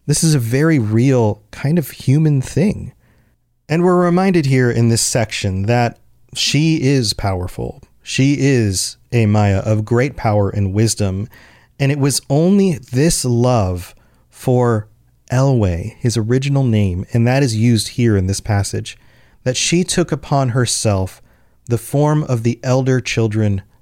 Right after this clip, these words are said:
of Iluvatar, of an elf, so that they could be together. And now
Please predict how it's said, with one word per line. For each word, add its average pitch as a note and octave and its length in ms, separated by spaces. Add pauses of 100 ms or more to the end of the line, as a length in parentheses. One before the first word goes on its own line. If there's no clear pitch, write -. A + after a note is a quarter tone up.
(160)
of G2+ 140
Iluvatar, F2+ 640 (200)
of A2 120
an A#2 80
elf, - 380 (920)
so - 180
that A#2+ 120
they C3+ 200
could B2 160
be A2 140
together. F#2 520 (600)
And C#3 280
now A3 480